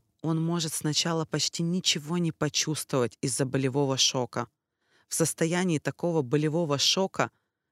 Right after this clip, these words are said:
были ввергнуты на какое-то время войска особых округов. Если впоследствии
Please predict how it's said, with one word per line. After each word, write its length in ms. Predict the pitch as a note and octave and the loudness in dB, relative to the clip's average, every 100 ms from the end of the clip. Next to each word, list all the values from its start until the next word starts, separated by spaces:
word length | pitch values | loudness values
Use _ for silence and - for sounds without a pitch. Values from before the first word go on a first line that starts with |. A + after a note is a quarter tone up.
| - | -14
были 440 | B2+ E3 D#3 C3 - - | -2 0 2 0 -2 -14
ввергнуты 640 | B2+ C#3 E3+ - C#3 - | -4 2 2 2 -6 -4
на 80 | C3 | -6
какое-то 480 | - - D#3+ D3+ C3+ | -6 -2 0 0 -2
время 440 | B2+ D3+ F3 C#3 - - - | 0 0 2 0 -2 -12 -2
войска 560 | D3 C#3 - - D#3 | 0 0 -2 -2 0
особых 480 | D3 - C#3+ C3 - | -2 -2 -4 -4 -8
округов. 580 | C3+ - A#2+ B2+ B2 - _ _ _ _ _ _ - | -8 -8 -4 -4 -4 -6 _ _ _ _ _ _ -4
Если 360 | D3 F3+ - | 0 2 0
впоследствии 920 | E3 - D3+ - F3 G3+ - - B2+ | -4 -2 -4 -2 -2 -2 -4 0 0